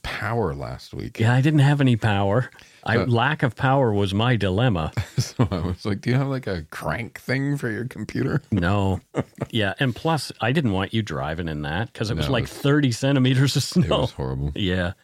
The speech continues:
Speaker 2: So anyway, we're just recording two in one day, which is amazing. I love doing that. But anyway, let's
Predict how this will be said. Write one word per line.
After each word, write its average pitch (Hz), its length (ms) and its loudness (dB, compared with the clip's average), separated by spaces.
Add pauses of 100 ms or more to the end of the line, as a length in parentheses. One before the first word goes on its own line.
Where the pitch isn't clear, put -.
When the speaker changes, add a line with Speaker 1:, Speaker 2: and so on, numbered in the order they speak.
(280)
Speaker 2:
So 117 320 0
anyway, 71 440 -4 (480)
we're 117 120 2
just 95 200 -4
recording 92 600 -2
two 95 500 0
in 87 160 -4
one 82 220 -4
day, 80 420 -2 (240)
which 76 200 -10
is 69 260 -8 (360)
amazing. 147 680 -2 (120)
I 117 80 -6
love 117 280 -4
doing 67 260 -6
that. 131 280 -10 (200)
But - 160 -6
anyway, - 460 -16 (500)
let's 156 280 0